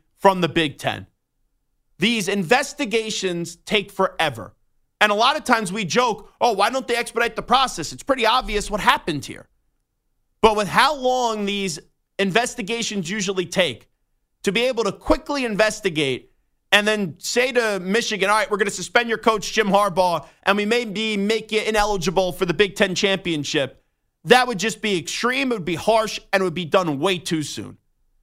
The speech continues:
I'm not denying that there needs to be some punishment for Michigan. Michigan did something wrong.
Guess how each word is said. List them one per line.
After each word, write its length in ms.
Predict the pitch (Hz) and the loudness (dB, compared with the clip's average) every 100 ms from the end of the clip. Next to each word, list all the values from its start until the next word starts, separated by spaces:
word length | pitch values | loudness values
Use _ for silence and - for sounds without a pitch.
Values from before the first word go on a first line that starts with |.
| _ _ _ _ _ - | _ _ _ _ _ 4
I'm 160 | 233 269 | 4 6
not 240 | 294 285 | 2 2
denying 500 | 240 220 214 208 196 | 0 4 4 2 0
that 120 | 190 | -2
there 100 | 185 | -2
needs 280 | 180 196 - | -2 -2 -4
to 80 | 180 | -4
be 120 | 170 | -4
some 380 | 151 - 202 190 | 0 2 2 0
punishment 580 | - 190 175 - 175 175 | 0 2 0 -2 -4 -4
for 200 | - 165 | -4 0
Michigan. 480 | 156 - 110 104 - _ _ _ _ | 0 -2 -8 -12 -18 _ _ _ _
Michigan 580 | 156 240 - 240 226 190 | -2 0 0 -4 -2 -2
did 240 | 147 202 - | -2 -4 -2
something 460 | 208 196 185 156 | -2 0 -2 0
wrong. 460 | 143 151 123 101 | 0 0 -2 -8